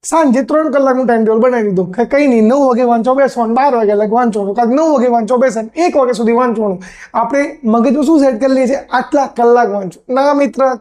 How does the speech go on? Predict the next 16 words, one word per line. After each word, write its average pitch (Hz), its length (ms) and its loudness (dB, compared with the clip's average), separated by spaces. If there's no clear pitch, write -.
કોઈ 262 160 2
દિવસ 269 500 -2
કલાકનું 262 720 0
ટાઇમ 254 260 2
ટેબલ 277 300 0
ના 277 240 -2
બનાવો. 202 500 -4
તો 269 120 0
કઈ 381 360 -2
રીતે 339 180 2
ટાઇમ 269 200 2
ટેબલ 269 140 2
બનાવવું? 262 400 0
તો 233 200 -2
યાદ 240 180 0
રાખજો, 214 380 -2